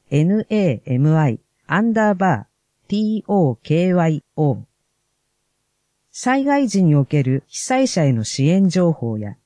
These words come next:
その他災害に関連した区の取り組みなど、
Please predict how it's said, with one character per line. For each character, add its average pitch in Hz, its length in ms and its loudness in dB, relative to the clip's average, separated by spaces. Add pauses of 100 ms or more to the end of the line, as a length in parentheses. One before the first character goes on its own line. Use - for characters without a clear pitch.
(720)
そ - 200 -4
の 247 140 2
他 165 240 -2 (220)
災 247 340 -2
害 262 240 2
に 247 140 2
関 233 300 0
連 220 200 2
し - 160 -4
た 185 240 -2 (100)
区 - 140 -6
の 254 160 2
取 143 220 -2
り 170 40 -4
組 180 220 2
み - 20 4
な 170 140 4
ど、 120 200 -4